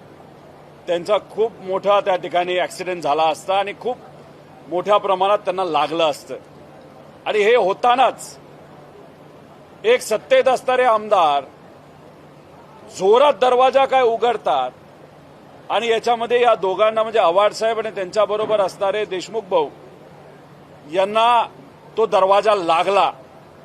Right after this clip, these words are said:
पण ती चर्चा महत्त्वाची असल्यामुळे आणि ज्या व्यक्तीने दरवाजा उघडला, जो सत्तेतला आमदार आहे, त्याच्याकडे पूर्णपणे दुर्लक्ष आव्हाड साहेबांनी केलं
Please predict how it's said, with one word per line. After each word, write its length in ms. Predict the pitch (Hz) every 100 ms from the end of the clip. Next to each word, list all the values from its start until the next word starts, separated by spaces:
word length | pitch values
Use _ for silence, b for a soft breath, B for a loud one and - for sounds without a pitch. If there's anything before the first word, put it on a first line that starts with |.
| - - - - - - - - - - - -
पण 120 | 247
ती 140 | 233 302
चर्चा 440 | - 226 214 285
महत्त्वाची 540 | 285 269 262 269 262 254
असल्यामुळे 560 | 220 226 220 214 240
आणि 100 | 254 226
ज्या 240 | 175 220
व्यक्तीने 400 | 226 233 - 269
दरवाजा 440 | 277 254 254 247 247
उघडला, 440 | 220 190 214 220
जो 140 | 220 226
सत्तेतला 540 | 214 208 254 254 254
आमदार 380 | 233 214 214 190
आहे, 160 | 131 110 - - - - - - - - - - - -
त्याच्याकडे 400 | 214 233 269 269
पूर्णपणे 640 | 269 262 285 294 269 277 269
दुर्लक्ष 540 | 190 220 254 262 - 220 - - - - - - - - - - -
आव्हाड 300 | 165 220 233
साहेबांनी 460 | 240 233 240 233 240
केलं 460 | 196 220 220 156